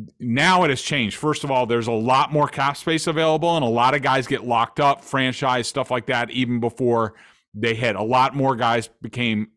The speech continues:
available back then. Also, teams with analytics and things like that now, they're all keyed in. You, it's hard to, it's hard to really mine a diamond in the rough now. All these analytics departments and front offices are all after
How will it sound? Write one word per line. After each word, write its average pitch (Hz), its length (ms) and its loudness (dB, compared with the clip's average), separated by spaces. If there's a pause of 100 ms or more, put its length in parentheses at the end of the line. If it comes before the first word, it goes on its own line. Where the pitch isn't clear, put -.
available 117 500 0
back 90 300 -6
then. 76 200 -12 (240)
Also, 160 560 0 (500)
teams 175 460 0
with 135 140 0
analytics 143 720 2
and 196 160 -2
things 214 240 -2
like 202 160 0
that 208 260 0
now, 208 300 2
they're 156 260 4
all 190 180 8
keyed 175 360 0
in. 117 340 0
You, 143 260 0
it's 156 140 -2
hard 160 380 2
to, 151 220 2 (340)
it's 139 160 -8
hard 185 280 6
to 175 60 2
really 165 300 4
mine 143 320 2
a 131 80 2
diamond 135 440 2
in 123 120 2
the 113 80 0
rough 117 240 2
now. 90 260 -4 (320)
All 175 260 6
these 175 260 2
analytics 151 520 2
departments 135 640 -4
and 127 180 -6
front 127 220 -4
offices 117 420 -8
are 113 180 -4
all 139 340 2
after 123 520 -2